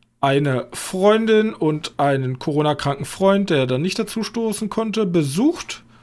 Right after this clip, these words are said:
Und, ähm, deswegen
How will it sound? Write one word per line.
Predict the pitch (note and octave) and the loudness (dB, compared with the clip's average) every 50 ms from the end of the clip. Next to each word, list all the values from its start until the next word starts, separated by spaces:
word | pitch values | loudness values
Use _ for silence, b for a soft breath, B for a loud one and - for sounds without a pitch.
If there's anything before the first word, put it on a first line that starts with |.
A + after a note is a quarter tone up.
| b b b b b b b b _ _ _ _ _ _ | b b b b b b b b _ _ _ _ _ _
Und, | - D#3 D3+ D#3 D#3+ E3+ F#3 G3+ G#3+ A3 A3+ A#3 A#3 A#3+ B3 C4 B3 - - - - A3+ - | 0 2 2 4 6 6 4 4 4 0 0 -2 -2 -2 -2 -4 -4 -6 -6 -6 -6 -4 -2
ähm, | F#3+ G3+ G#3 G#3 G#3+ G#3+ F#3 - | 0 0 2 2 0 0 -2 -2
deswegen | - D#3 E3 F3+ F3 - - - - E3 F3 G3 F#3+ G3+ G3+ F3 F3+ F#3+ G3 G3+ G#3 G#3+ A3+ A#3+ | -2 0 0 0 0 -4 -6 -6 -4 -4 -2 0 0 0 0 0 2 2 2 2 2 0 0 -2